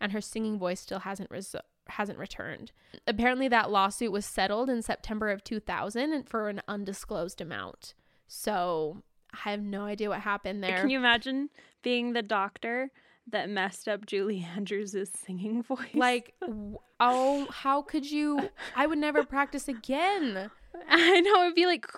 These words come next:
Speaker 2: "Crap, that was the worst possible <laughs> thing I could have done."
Speaker 1: Could have literally ever done.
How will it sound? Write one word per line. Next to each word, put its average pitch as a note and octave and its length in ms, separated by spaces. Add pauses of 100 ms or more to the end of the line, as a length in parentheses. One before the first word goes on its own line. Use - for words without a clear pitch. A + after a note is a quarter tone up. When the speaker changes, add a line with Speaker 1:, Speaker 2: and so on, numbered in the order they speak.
(120)
Speaker 2:
"Crap, D4 960 (180)
that C4+ 320
was B3 260
the C4 140
worst A#3+ 340
possible A#3 500
<laughs> - 20
thing A#3+ 240
I A3+ 120
could A#3+ 180
have G#3+ 180
done." G#3+ 360
Speaker 1:
Could D#4 160
have C#4+ 140
literally C#4+ 480
ever A#3 300
done. G#3+ 520